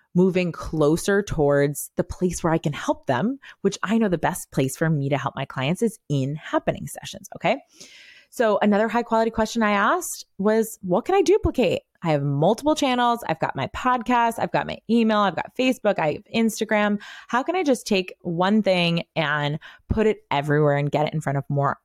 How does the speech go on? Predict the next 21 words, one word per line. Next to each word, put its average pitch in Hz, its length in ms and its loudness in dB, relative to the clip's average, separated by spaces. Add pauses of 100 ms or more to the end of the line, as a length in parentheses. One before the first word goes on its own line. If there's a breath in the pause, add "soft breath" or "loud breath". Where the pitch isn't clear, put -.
eyeballs?" - 580 -6
That 180 260 -2
was 202 320 0
a 170 80 -2 (140)
big 147 420 0
solution 135 540 -4
for 160 140 -4
me 170 140 0
this 208 180 0
time 220 200 0
around. 277 400 0 (460 loud breath)
And 202 240 4
it - 80 0
was, - 460 -2 (300)
it - 180 -2
was 220 180 0
helpful. - 560 -2 (500 loud breath)
How 233 160 0
can 277 160 -2
I 247 200 0
add 165 260 -2